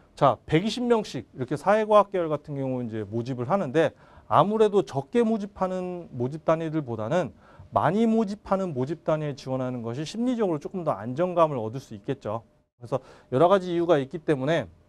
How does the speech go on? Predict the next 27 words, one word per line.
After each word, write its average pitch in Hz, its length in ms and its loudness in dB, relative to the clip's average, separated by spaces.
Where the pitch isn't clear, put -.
이러한 170 360 8
점들도 151 520 -2
참고하셔서, 170 840 2
어, 110 260 0
가군에, 143 640 2
어, 110 140 -2
소신 202 340 -4
지원을 165 320 -2
어느 147 300 0
대학으로, 160 640 4
어, 113 160 -4
결정할지를, 135 800 -2
어, 113 120 0
한번 123 260 0
생각을 160 380 0
해보시면 160 460 -2
될 113 140 -6
것 120 100 -6
같고요. 104 480 -8
그다음에 180 380 8
나군, 196 500 8
한양대는 196 800 0
교과 233 300 8
성적도 226 480 0
반영을 143 400 0
합니다. 160 320 -4
그래서 135 320 4